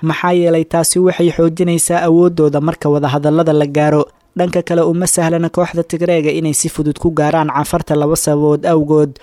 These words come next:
Waa midda koowaad, iyagoo horey ugu guuleysan waayey inay si buuxda gacanta ugu dhigaan gobolka Canfarta. Waa midda labaad, gobolka oo juquraafi ahaan ah meel bannaan, taasoo maleeshiyaadka Tigreega gelin karta halis xagga nolosha ah,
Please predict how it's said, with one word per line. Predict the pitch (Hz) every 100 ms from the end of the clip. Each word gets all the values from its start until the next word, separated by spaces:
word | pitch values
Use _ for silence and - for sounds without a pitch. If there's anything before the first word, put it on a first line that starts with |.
| - 160
Waa | 165 170
midda | 180 175
koowaad, | 170 175 175 175
iyagoo | 170 170 175 175 165
horey | 165 180
ugu | 170 185
guuleysan | 175 165 165 160 185 180
waayey | 147 147 151 160
inay | 151
si | - 175
buuxda | 151 147 147
gacanta | 143 143 156 156 156
ugu | 156 165
dhigaan | 151 160 147 160
gobolka | 151 143 147
Canfarta. | 139 - 151 - 147 - - -
Waa | 160 165
midda | 170 175 170
labaad, | 170 165 170 165
gobolka | 160 175 165 -
oo | 165 156
juquraafi | 165 165 165 160 175
ahaan | 165 160 170
ah | 147 135
meel | 156 170
bannaan, | 151 147 151 151 - - -
taasoo | 160 170 - 180
maleeshiyaadka | 170 165 165 - 180 170 175
Tigreega | 170 160 175 170 160
gelin | 165 175 175
karta | 143 - 139
halis | 156 -
xagga | - 151 151
nolosha | 147 160 151 151
ah, | 151